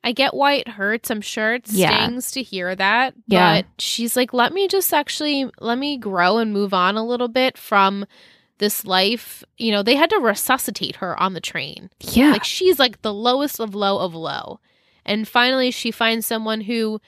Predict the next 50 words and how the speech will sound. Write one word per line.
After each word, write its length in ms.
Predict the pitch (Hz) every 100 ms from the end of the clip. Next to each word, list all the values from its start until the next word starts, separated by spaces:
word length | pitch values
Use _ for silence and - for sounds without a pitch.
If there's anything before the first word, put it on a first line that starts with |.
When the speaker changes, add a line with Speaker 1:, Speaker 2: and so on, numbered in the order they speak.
| _ _ _
Speaker 1:
yes, 300 | 214 233 247
there 160 | 247 214
are 80 | 220
some 260 | 233 220
white 220 | 202 208 190
lies 380 | 185 185 202
there. 420 | 202 196 196 240 -
<laughs> 40 | - - _ - - 262
But 320 | 294 285 285
Speaker 2:
<laughs> 420 | 220 - 240 214 -
Speaker 1:
he 220 | 254 262
says, 320 | - 269 277
like, 220 | 262 226 -
he 200 | 285 302
says 320 | 370 359 -
to 100 | 254
the 120 | 214
audience, 480 | 240 240 180 175 -
"The 100 | 196
love 280 | 190 208 240
of 120 | 220
my 200 | 190 175
life." 380 | 180 151 110 -
I'm 100 | 180
like, 120 | 190
"It's 100 | 202
been 140 | - 302
four 220 | - 170
months, 420 | 180 156 - - -
dude." 380 | 85 95 143
But 300 | - 143 107 - -
Speaker 2:
Well, 180 | 214 156
Speaker 1:
hey, 200 | 175 160
when 140 | 208
you 80 | 233
know, 140 | 254 285
you 160 | 285
know, 240 | 208 - -
right? 320 | 185 208 233 - - -
Speaker 2:
it's 240 | 202 -
Serena. 680 | - 208 185 175 117 123 139
Speaker 1:
Um, 60 | 196 _
Speaker 2:
So, 300 | - - 160
Speaker 1:
it's 80 | 160
Speaker 2:
you 100 | 202
know. 120 | 175 127
Speaker 1:
Sabrina. 440 | 185 170 160 254 302 - 453 - 415 453
<laughs> 680 | - 427 - 370 - 339 -
That's 340 | 269 294 -
Sabrina. 640 | - 202 165 165 165 160